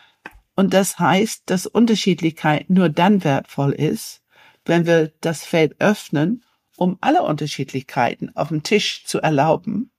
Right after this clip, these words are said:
und unterschiedliche Perspektiven für unterschiedliche Themen auch zuzulassen, drüber nachzudenken, Raum zu geben, sich drüber zu unterhalten.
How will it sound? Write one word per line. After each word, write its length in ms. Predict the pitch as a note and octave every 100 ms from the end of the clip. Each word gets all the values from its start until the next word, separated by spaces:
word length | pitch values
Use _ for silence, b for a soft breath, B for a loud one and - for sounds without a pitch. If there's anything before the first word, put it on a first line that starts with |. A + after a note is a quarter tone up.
| _ b b b b b b b b b
und 320 | F3+ F#3 -
unterschiedliche 560 | F#3+ A#3 G#3+ G3 F3+ F#3
Perspektiven 920 | G3 F3 - - - - G#3 F3+ F#3
für 140 | -
unterschiedliche 640 | D#3+ F3+ F3+ E3+ E3 E3 E3
Themen 400 | - F3 D#3 D#3
auch 160 | D#3 D#3
zuzulassen, 920 | - G#3+ - D#3 C#3 C#3+ - A#3+ - b b b _
drüber 220 | F#3 E3+
nachzudenken, 1040 | E3 E3+ F3+ - D#3 C#3 C#3 - E3+ A3 -
Raum 380 | C#3+ D#3+ F3 F#3
zu 160 | - D#3+
geben, 560 | D#3+ D3+ D3+ A3+ G#3+ B -
sich 240 | G3 F#3
drüber 260 | - F3 F3+
zu 140 | -
unterhalten. 840 | E3+ F3+ E3+ D#3+ D3 - - A3+